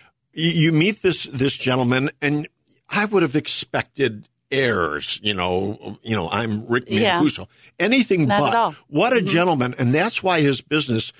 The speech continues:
Speaker 1: is so successful, because he is, he's a genuine, he's the real deal. He's just a, a very nice person, the type of a person you want to do business with.
Speaker 2: Right. We look forward to working with
Speaker 1: Yeah.
Speaker 2: him.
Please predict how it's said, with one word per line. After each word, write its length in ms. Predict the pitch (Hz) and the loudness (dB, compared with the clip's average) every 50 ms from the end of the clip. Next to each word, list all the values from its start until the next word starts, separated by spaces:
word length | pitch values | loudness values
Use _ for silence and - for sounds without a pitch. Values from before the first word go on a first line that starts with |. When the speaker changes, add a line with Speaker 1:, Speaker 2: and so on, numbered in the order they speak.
| - _ | -16 _
Speaker 1:
is 140 | - 127 113 | -4 -4 -2
so 200 | - - 135 127 | 0 0 0 0
successful, 760 | 110 - - 120 - - - 131 120 110 - - 95 - - _ _ _ _ _ _ _ - | 0 -2 -4 -4 -2 0 0 0 0 0 -4 -6 -10 -12 -12 _ _ _ _ _ _ _ -4
because 500 | 143 139 - - 131 135 135 123 - - - _ _ _ | -4 -2 -2 0 0 0 0 0 -2 -6 -10 _ _ _
he 320 | _ - - 165 185 185 165 | _ -8 -2 0 2 2 2
is, 340 | 147 - 139 143 143 - - | 2 2 2 2 2 0 -2
he's 260 | - 127 165 185 - - | -2 0 0 2 2 0
a 80 | 151 | 0
genuine, 720 | 139 113 - 151 151 147 160 147 135 127 131 131 131 131 127 - | 0 2 2 2 2 2 2 2 2 2 2 2 2 0 -2 -4
he's 240 | 135 120 151 143 - | -2 0 0 0 0
the 100 | 135 139 127 | 0 0 2
real 240 | 127 139 143 139 123 | 2 2 2 2 0
deal. 380 | 95 135 127 104 82 - - - - - - _ | 0 0 0 -2 -2 -6 -10 -20 -20 -20 -8 _
He's 240 | - 147 120 - | -2 0 0 -2
just 500 | - - - - 160 156 160 - - - _ _ _ _ _ | -4 -6 -4 -2 0 0 0 -2 -4 -6 _ _ _ _ _
a, 140 | - 123 - - | -6 -6 -4 -2
a 160 | - 120 - - 131 | -2 -2 -2 -4 -6
very 560 | 110 110 120 156 156 151 143 135 139 135 - - | -6 -2 0 0 2 2 2 2 0 -2 -4 -6
nice 480 | 117 113 127 139 120 117 113 110 - - | -4 -2 0 0 0 0 -2 -4 -6 -10
person, 440 | - - 139 135 135 - 117 104 - - - - | -6 -2 0 0 0 0 -4 -8 -8 -12 -12 -8
the 100 | - 160 | -6 -6
type 360 | - - - - 190 185 185 - | -6 -8 -6 -4 -4 -2 -2 -2
of 120 | 151 147 147 | -2 -2 0
a 100 | - 147 - | -2 -4 -4
person 340 | - - 151 151 - 143 | -2 -4 -4 -2 -2 0
you 140 | 139 139 143 | 2 2 2
want 520 | 139 139 127 131 123 170 269 - - - - - | 2 0 0 0 0 -2 -2 -6 -8 -14 -16 -14
to 80 | - 107 | -12 -6
do 160 | - - 101 | -4 -4 -4
business 440 | 92 104 107 101 - 98 95 - - | -4 -6 -8 -8 -8 -10 -10 -8 -4
with. 100 | 185 190 | -4 -2
Speaker 2:
Right. 140 | 185 170 - - | -4 -4 -6 -10
We 160 | 165 180 190 | -8 -6 -4
look 160 | 196 185 - - | -4 -6 -6 -4
forward 220 | - 214 202 196 | -2 -2 0 0
to 60 | 185 | 0
working 300 | 170 180 214 - - 247 | 0 0 0 -2 -2 -2
with 120 | 208 165 156 | 0 2 2
Speaker 1:
Yeah. 140 | 208 214 165 | 2 2 0
Speaker 2:
him. 100 | - | -2